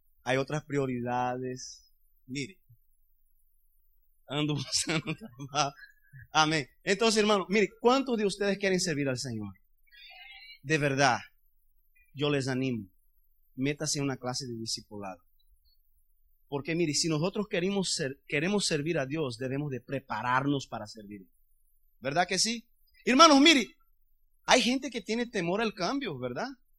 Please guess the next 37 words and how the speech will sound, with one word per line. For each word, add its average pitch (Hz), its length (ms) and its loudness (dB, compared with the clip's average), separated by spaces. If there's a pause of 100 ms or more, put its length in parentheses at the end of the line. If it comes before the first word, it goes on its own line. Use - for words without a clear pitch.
(160)
El 240 180 0
cambio 311 280 8
es 240 80 6
bueno, 339 240 8 (140)
hermanos. 320 680 2 (640)
Amén. 226 360 6 (800)
Entonces, 262 340 4
mire, 269 240 4
aquí 311 460 2
su 247 200 -4
vida 285 160 2
va 302 60 6
a 294 40 2
ser 294 180 0
cambiada, 277 540 4
transformada. 240 840 0 (920)
Aquí 175 240 2
usted 330 180 -2
va 302 80 6
a 254 40 6
ser 269 180 2
un 302 80 0
mejor 247 360 6
esposo. 240 500 0
¿No 190 120 0
quiere 269 180 0
ser 277 160 0
un 277 80 -2
mejor 262 220 2
esposo? 277 520 -2 (1400)
¿Le 160 160 2
gusta 247 320 0
el 220 120 4
hilo 254 220 -2
que 208 140 0
vive? 277 320 -2
No. 147 260 -8